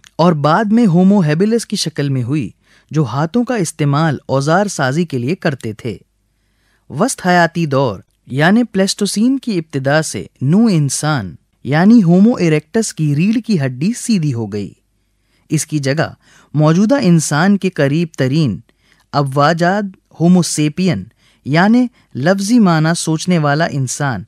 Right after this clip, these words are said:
ने ले ली। होमो से मलहक बनी उन इंसान के मुकाबले में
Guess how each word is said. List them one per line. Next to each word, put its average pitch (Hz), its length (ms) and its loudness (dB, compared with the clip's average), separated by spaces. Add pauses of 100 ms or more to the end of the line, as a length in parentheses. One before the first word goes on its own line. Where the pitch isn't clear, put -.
(240)
ने 202 160 4
ले 147 200 -2
ली। 87 220 -14 (760)
होमो 233 340 4
से 277 160 0
मलहक 185 440 2
बनी 175 260 2
उन 170 200 -2
इंसान 156 560 0
के 185 100 -2
मुकाबले 139 580 -2
में 110 200 -2